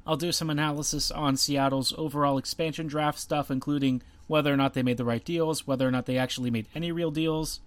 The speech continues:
and ultimately what I think this team is going to try to do over the next couple of seasons. At the end of the show, though, I do want to give you a heads up that I am gonna be talking about the Aldridge case with the Blackhawks.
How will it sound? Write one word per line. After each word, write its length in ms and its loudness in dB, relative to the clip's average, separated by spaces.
and 140 -2
ultimately 400 -2
what 160 2
I 80 4
think 160 -2
this 160 -4
team 180 2
is 120 -2
going 180 2
to 80 0
try 220 2
to 80 2
do 180 2
over 140 2
the 80 0
next 240 -2
couple 260 0
of 80 0
seasons. 600 -4
At 200 -2
the 100 -4
end 140 -4
of 100 -8
the 100 -2
show, 300 4
though, 260 2
I 140 0
do 220 0
want 160 0
to 60 2
give 180 0
you 140 4
a 40 0
heads 260 -2
up 180 0
that 140 0
I 60 0
am 220 0
gonna 160 -2
be 80 -4
talking 400 -2
about 320 0
the 320 -2
Aldridge 480 -2
case 240 -2
with 80 -8
the 80 0
Blackhawks. 640 -2